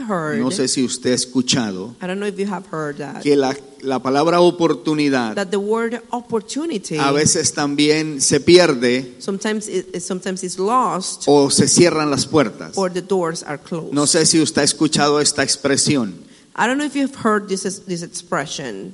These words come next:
Speaker 2: "Esta es la última oportunidad
Speaker 1: This
Speaker 2: que
Speaker 1: is
Speaker 2: te
Speaker 1: the
Speaker 2: doy.
Speaker 1: last opportunity I give you.
Speaker 2: Esta es la última oportunidad que se me presenta
Speaker 1: This is the
Speaker 2: para
Speaker 1: last
Speaker 2: hacer ese
Speaker 1: chance,
Speaker 2: negocio".
Speaker 1: the last opportunity I have to make this business, this,
Speaker 2: Entonces,
Speaker 1: this deal.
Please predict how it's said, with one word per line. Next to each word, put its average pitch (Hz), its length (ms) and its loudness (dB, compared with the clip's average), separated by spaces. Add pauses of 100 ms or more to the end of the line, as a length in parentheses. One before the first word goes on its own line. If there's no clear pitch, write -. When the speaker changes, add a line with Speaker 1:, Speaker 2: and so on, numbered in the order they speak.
Speaker 2:
"Esta 151 280 -2
es 147 80 -4
la 147 140 -2
última 160 500 0
oportunidad 113 720 0
Speaker 1:
This 160 100 0
Speaker 2:
que - 60 0
Speaker 1:
is 247 60 0
Speaker 2:
te 120 100 0
Speaker 1:
the - 60 4
Speaker 2:
doy. 202 340 4
Speaker 1:
last 240 540 -2
opportunity 208 720 -2
I 180 160 -6
give 170 240 -8 (100)
you. 131 240 -8 (200)
Speaker 2:
Esta - 220 0
es 170 60 -4
la 165 120 -2
última 180 500 4
oportunidad 135 800 0
que 143 80 -6
se 139 160 0
me 127 120 2
presenta 120 680 -2
Speaker 1:
This 226 140 -4
is 226 100 -6
the 226 80 0
Speaker 2:
para 208 140 2 (240)
Speaker 1:
last 220 180 -4
Speaker 2:
hacer 254 140 0
ese 226 100 0
Speaker 1:
chance, 202 160 0
Speaker 2:
negocio". 131 480 0
Speaker 1:
the 165 60 -6
last 208 340 -4
opportunity 233 640 -4
I 208 100 -2
have 190 280 -6
to 202 100 -4
make 185 320 -10
this 180 260 -4 (420)
business, 180 680 -6
this, 175 220 -6
Speaker 2:
Entonces, 175 920 0
Speaker 1:
this 208 120 -2
deal. 113 260 -2